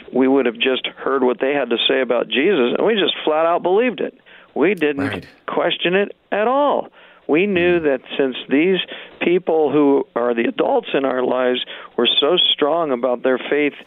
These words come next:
Speaker 1: in their Lord, then they were leading us, in a sense, like children, to believe in Jesus as Lord. And then, of course, as we grow up,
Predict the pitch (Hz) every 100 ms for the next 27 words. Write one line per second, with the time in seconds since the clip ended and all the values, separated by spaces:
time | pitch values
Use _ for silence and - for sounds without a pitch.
0 | - - - 135 131 127 123 117 165 165
1 | 123 123 - - - - 151 143 - -
2 | - - 170 175 147 147 180 151 143 202
3 | 180 139 123 - 127 123 127 117 107 -
4 | 120 117 117 113 - - 131 123 131 127
5 | 120 113 - - - 120 - 117 123 123
6 | 113 117 113 123 110 113 123 127 123 -
7 | - - - 120 131 123 - 160 135 -
8 | 135 131 123 127 127 131 156 127